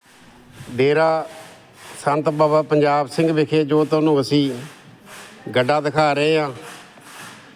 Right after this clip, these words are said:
ਉੱਨੀ ਸੌ ਸੱਤਰ ਵੇਲੇ ਦਾ ਇਹ ਗੱਡਾ ਹੈ। ਇਸੇ ਗੱਡੇ 'ਤੇ ਹੀ ਗੁਰੂ ਘਰ ਵਿਖੇ ਜੋ ਮਾਲ ਡੰਗਰ ਰੱਖਿਆ ਹੋਇਆ ਹੈ,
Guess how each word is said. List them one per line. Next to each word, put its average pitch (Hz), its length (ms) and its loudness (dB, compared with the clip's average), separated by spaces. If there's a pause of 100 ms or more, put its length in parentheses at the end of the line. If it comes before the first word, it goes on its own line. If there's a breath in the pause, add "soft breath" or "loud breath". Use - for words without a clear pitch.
(480)
ਉੱਨੀ 170 260 4
ਸੌ 185 180 4
ਸੱਤਰ 165 400 0
ਵੇਲੇ 165 240 4
ਦਾ 156 140 2
ਇਹ 156 140 0
ਗੱਡਾ 135 240 0
ਹੈ। 135 260 -2 (2250)
ਇਸੇ 170 420 2
ਗੱਡੇ 160 280 0
'ਤੇ 160 160 2
ਹੀ 160 260 4 (1500)
ਗੁਰੂ 143 320 2
ਘਰ 165 200 2
ਵਿਖੇ 151 320 0
ਜੋ 147 380 2 (1080)
ਮਾਲ 131 340 2
ਡੰਗਰ 143 260 2
ਰੱਖਿਆ 135 360 0
ਹੋਇਆ 139 240 2
ਹੈ, 127 140 -2